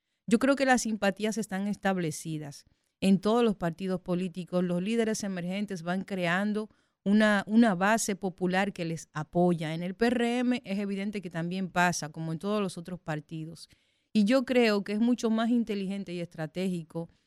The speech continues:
el tema de mantenerse enfocados en quizás remendar algunas cosas que este gobierno ha tenido por deficiencias y fortalecer las que ha tenido por, por aciertos, que enfocarse tanto como en este momento está enfocado el P R M,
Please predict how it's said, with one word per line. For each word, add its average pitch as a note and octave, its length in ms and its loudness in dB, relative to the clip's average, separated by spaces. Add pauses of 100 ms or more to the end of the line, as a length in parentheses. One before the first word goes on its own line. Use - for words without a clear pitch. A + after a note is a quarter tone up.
(180)
el F#3+ 160 2
tema A#3 280 2
de B3+ 80 2
mantenerse G3+ 1000 -2
enfocados G3 1080 2
en A3 340 4
quizás A3+ 640 0
remendar A3 680 0
algunas B3 400 0
cosas G#3 580 -4 (280)
que G#3 120 2
este G#3+ 240 0
gobierno G3+ 540 0
ha F#3+ 60 -8
tenido G3 500 -6
por F3 260 -4
deficiencias F3+ 1080 -8 (300)
y A3 160 2
fortalecer F#3+ 720 -2
las G3 220 0
que F#3 160 -6
ha F3 80 -2
tenido F3+ 420 -4
por, F3 320 -4 (120)
por F3 440 -2
aciertos, E3 800 -4 (400)
que G#3 160 4
enfocarse G#3+ 720 2
tanto G#3+ 480 2
como F#3 260 -2
en F#3 80 -2
este F#3+ 220 -4
momento G3 480 -2
está F3+ 240 0
enfocado F3+ 520 0
el E3+ 80 -2
P F3 120 0
R F3+ 320 0
M, F3+ 260 -6